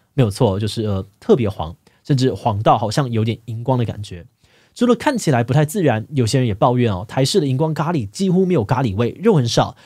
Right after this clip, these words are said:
几乎呢都是这个马铃薯啊，还有红萝卜等等，是营养午餐的噩梦之一。那到底为什么会变这样呢？其实主要也是跟料理方式有关。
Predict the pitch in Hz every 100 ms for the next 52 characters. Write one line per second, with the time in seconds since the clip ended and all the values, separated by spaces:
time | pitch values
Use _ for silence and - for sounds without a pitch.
0 | _ - 139 135 135 113 110 147 147 147
1 | 127 131 117 101 101 113 135 120 101 113
2 | 107 120 113 107 120 110 92 110 - -
3 | 147 - 135 127 131 - 123 - 107 -
4 | 180 120 95 - - 113 117 _ _ _
5 | _ _ - 247 302 170 247 139 123 180
6 | 180 131 190 135 110 - _ _ 240 269
7 | - 143 190 135 117 127 135 143 190 131
8 | 98 107 104 117 - 98 98